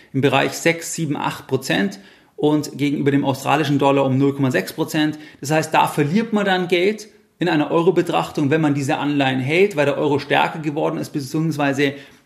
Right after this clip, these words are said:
diese Währungen schwächer geworden sind. Auf der anderen Seite ist die Ebene zwei,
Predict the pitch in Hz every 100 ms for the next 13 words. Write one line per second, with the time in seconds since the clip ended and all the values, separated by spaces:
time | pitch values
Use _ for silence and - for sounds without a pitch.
0 | - 165 139 139 143 139 131 - 196 220
1 | 196 180 180 175 190 190 - - _ -
2 | - 170 185 170 165 165 175 170 165 160
3 | 156 135 - 143 156 185